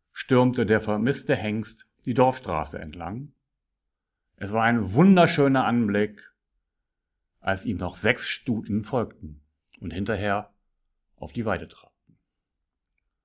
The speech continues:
„Oh, du Glücklicher“, sagten die Nachbarn jetzt, „jetzt hast du sieben Pferde und bist reich geworden.“ „Ja“, sagte der Bauer, „jetzt habe ich sieben Pferde.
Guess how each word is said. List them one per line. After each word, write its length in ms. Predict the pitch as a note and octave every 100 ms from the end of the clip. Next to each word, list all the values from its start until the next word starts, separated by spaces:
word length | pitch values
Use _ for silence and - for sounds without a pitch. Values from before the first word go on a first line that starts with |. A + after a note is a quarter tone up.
| _ _
„Oh, 160 | - A3
du 140 | A#3
Glücklicher“, 520 | G#3+ B3 B3 E3+ F3
sagten 400 | C#3 C#3 - C#3
die 100 | C3
Nachbarn 440 | C3 C3+ - A2+ G2+
jetzt, 300 | G2 F#2+ -
„jetzt 160 | D#3
hast 160 | E3 E3
du 80 | G3
sieben 380 | E3 A#3+ A#3+ G3+
Pferde 400 | - A#2+ G#2 A2
und 120 | A2
bist 240 | D#3 -
reich 260 | G#3 A3+ -
geworden.“ 520 | A2+ F#2 E2 E2+ F2 _ _ _ _ _ _ _ _ _ _ _ _ -
„Ja“, 180 | E3 C#3
sagte 300 | A#2 - G2
der 120 | F#2
Bauer, 440 | F2+ D#2+ D#2+ - _ _
„jetzt 260 | F#2 F2 -
habe 200 | G#2+ A#2+
ich 80 |
sieben 240 | A#2+ D#3+ G#2+
Pferde. 460 | - F2+ D#2+ -